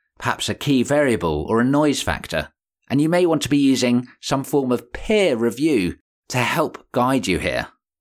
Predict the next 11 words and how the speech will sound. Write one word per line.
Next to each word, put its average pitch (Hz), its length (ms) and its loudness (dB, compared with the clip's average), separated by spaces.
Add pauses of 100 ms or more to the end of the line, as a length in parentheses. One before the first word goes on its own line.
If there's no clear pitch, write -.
(120)
as 120 220 -4
that - 300 -4
quality 107 460 -2
control 110 440 0
step. - 360 -4 (640)
Also 175 360 0
in 131 140 2
this 127 160 0
secondary 127 460 0
survey 117 420 0
stage, 92 600 -2